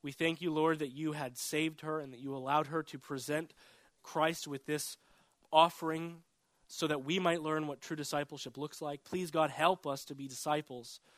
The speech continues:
who live like that, who recognize the real treasure of the universe is Christ himself. And Lord, I pray that you would please help us. Lord, where we are weak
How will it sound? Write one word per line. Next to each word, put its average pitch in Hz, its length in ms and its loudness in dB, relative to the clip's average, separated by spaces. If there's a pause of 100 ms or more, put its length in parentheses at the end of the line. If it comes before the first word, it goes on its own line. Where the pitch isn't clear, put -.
(320)
who 143 140 -2
live 151 200 2
like 147 200 0
that, 117 240 -6 (720)
who 151 100 -6
recognize 160 540 0
the 139 100 -4
real 160 240 0
treasure 151 340 -2
of 139 80 -4
the 143 60 -8
universe 135 480 -4
is 127 120 -10
Christ 127 360 -12
himself. 117 420 -14 (720)
And 147 80 -2
Lord, 170 140 6
I 175 80 6
pray 185 340 4
that 180 80 0
you 156 80 -2
would 139 140 -6
please 180 400 -2
help 160 340 -2
us. - 360 -12 (360)
Lord, 147 160 -2
where 175 180 6
we 190 180 2
are 180 120 4
weak 151 680 -2